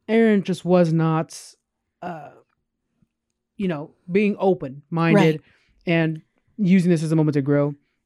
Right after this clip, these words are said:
Speaker 1: He was only thinking gameplay-wise, and that's exactly how Missy and Elizabeth were thinking earlier.
Speaker 2: Yeah.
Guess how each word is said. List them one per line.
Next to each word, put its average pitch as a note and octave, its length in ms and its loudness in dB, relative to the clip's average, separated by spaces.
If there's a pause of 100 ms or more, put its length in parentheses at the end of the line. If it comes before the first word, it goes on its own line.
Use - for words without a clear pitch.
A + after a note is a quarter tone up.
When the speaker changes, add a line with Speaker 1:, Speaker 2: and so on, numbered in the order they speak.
Speaker 1:
He F#3 260 0
was F3+ 260 2
only G3+ 240 2
thinking D3+ 280 -2
gameplay-wise, D3 800 0
and E3 120 -6
that's D#3+ 120 -4
exactly E3 340 -2
how D3+ 120 -2
Missy D3+ 280 -2
and C#3+ 80 -2
Elizabeth D3 320 -4
were C#3+ 60 -12
thinking C3 320 -8
earlier. B2+ 320 -10
Speaker 2:
Yeah. A3+ 220 0